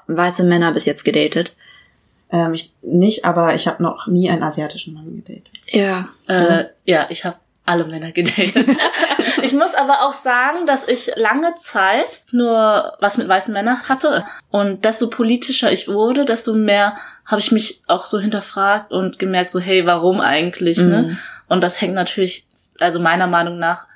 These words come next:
Speaker 3: mit viel so internalisierten Rassismus zusammen und auch, ja, dass man so neokoloniale Schönheitsideale übernimmt.
Speaker 2: Ja, ich glaube auch. Und außerdem hat er auch die Rassifizierung des asiatischen Mannes und dessen Asexualität, die ja nicht vorhanden ist,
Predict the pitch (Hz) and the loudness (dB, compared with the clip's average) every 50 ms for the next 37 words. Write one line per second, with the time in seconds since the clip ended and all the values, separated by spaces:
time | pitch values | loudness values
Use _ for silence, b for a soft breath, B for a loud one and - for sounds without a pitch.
0 | b b b _ 180 170 170 - - - 202 196 202 202 180 175 170 - 180 180 | b b b _ 0 0 0 -2 -2 0 2 4 4 4 4 2 2 2 0 0
1 | 196 185 180 175 170 170 165 175 190 190 - - 185 - 175 170 - 226 220 220 | 0 0 0 0 -2 -4 0 2 2 2 2 0 -2 -2 -2 0 2 0 0 0
2 | - - 220 220 - - 202 196 196 190 185 165 160 139 - 156 175 - B B | 0 -2 -2 -2 -2 -6 -4 -2 0 0 0 0 0 0 0 0 -2 -2 B B
3 | B _ _ _ _ - 170 165 160 165 165 165 185 175 170 - 180 170 165 165 | B _ _ _ _ -4 0 0 2 2 2 2 0 -4 -4 -2 -4 -4 -2 -4
4 | 165 - - _ - 185 170 165 160 160 160 160 165 180 185 202 202 196 190 - | -6 -6 -8 _ -4 -2 0 0 0 -2 -2 0 2 4 4 4 4 2 0 -2
5 | - 190 180 170 175 175 170 170 170 170 170 170 - - 196 196 208 160 139 - | -2 0 0 2 2 2 2 2 2 2 2 0 0 0 0 2 2 0 -2 -2
6 | - 170 165 - 151 143 143 151 151 151 - - 131 147 147 147 147 147 143 156 | -6 -8 -6 -4 -2 -2 -2 -2 -2 -2 -4 -2 -2 -2 -2 -2 -2 -4 -6 -6
7 | 170 - - _ - 208 190 180 165 - - 196 - - - 196 185 180 190 185 | -10 -12 -18 _ -8 -6 -4 -4 -4 -4 -6 -8 -6 -2 0 0 0 0 0 -2
8 | 180 - - 185 208 226 233 - 190 185 151 180 185 202 185 185 180 180 180 175 | -2 0 2 4 4 2 2 2 2 2 2 2 2 0 2 2 2 2 0 -2
9 | - 170 165 - 170 170 170 - - _ - 185 170 175 175 - 180 - 185 - | -2 -2 0 0 0 -2 -4 -8 -18 _ -4 -2 0 0 -2 -4 -6 -8 -4 0
10 | - 190 190 185 175 170 - 165 160 170 165 165 185 180 - 170 175 196 208 220 | 2 2 4 2 2 0 0 -2 0 0 0 0 0 0 2 4 4 6 6 4
11 | 220 226 220 - - - 160 165 165 - - 165 160 - - 165 175 208 214 - | 4 2 0 0 -2 -2 -2 0 -2 -2 -4 -4 -6 -2 0 2 2 2 2 0
12 | 180 165 - - 165 160 160 165 165 - - 165 165 180 190 190 - _ - 170 | -6 -8 -6 -6 -6 -4 -2 -4 -4 -4 -2 0 0 0 0 -2 -6 _ 0 2
13 | 165 160 160 160 - - 170 165 160 180 - - 165 165 180 185 - - | 2 2 0 -2 -2 -4 -2 -2 -2 -2 -2 -2 -2 -2 -2 -2 -4 -6